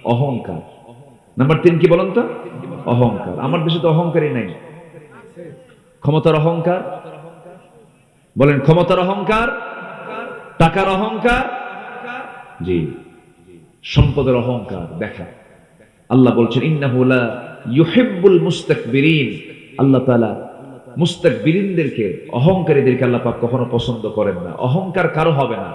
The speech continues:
অহংকার করার একমাত্র যোগ্যতা কার? আল্লাহ।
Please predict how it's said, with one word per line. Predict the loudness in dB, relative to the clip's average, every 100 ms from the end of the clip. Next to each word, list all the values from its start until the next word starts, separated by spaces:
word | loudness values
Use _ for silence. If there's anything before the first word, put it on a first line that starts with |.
| -14 -18 -8
অহংকার | 0 2 2 2 0
করার | 2 0 0 -2
একমাত্র | -4 -2 -2 2 2 6
যোগ্যতা | 6 6 2 2 0 -4 -8 -12 -8
কার? | -2 -2 -4 -10 -14 -20 -20 -16 -14 -14 -16 -14 -6
আল্লাহ। | -4 -4